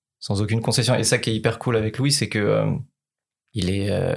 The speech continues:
déjà le fait d'avoir été entendu, parce que quand t'envoies des manuscrits et que tu reçois,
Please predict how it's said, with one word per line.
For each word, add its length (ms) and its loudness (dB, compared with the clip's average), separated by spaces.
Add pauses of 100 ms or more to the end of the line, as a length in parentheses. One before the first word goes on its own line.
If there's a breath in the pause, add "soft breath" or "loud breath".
(1600)
déjà 140 2
le 60 0
fait 120 2
d'avoir 240 2
été 160 -2
entendu, 500 0 (460 loud breath)
parce 80 -10
que 40 -4
quand 160 -2
t'envoies 280 0
des 80 0
manuscrits 600 0
et 120 -2
que 100 -6
tu 120 -4
reçois, 300 -2